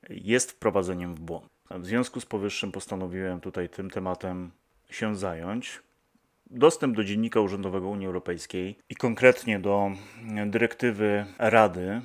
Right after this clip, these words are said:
dwa tysiące dwadzieścia jeden przez pięćset czternaście z dnia dwudziestego drugiego marca dwa tysiące dwudziestego pierwszego roku, zmieniająca dyrektywę dwa tysiące jedenaście przez szesnaście przez U E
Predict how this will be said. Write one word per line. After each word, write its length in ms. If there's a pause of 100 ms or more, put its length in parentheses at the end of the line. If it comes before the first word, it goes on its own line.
(160)
dwa 320
tysiące 440
dwadzieścia 480
jeden 360
przez 220
pięćset 360
czternaście 600
z 60
dnia 300 (240)
dwudziestego 560
drugiego 360
marca 360
dwa 160
tysiące 400
dwudziestego 460
pierwszego 360
roku, 400 (320)
zmieniająca 1000
dyrektywę 500
dwa 140
tysiące 420
jedenaście 500
przez 200
szesnaście 540
przez 240
U 200
E 220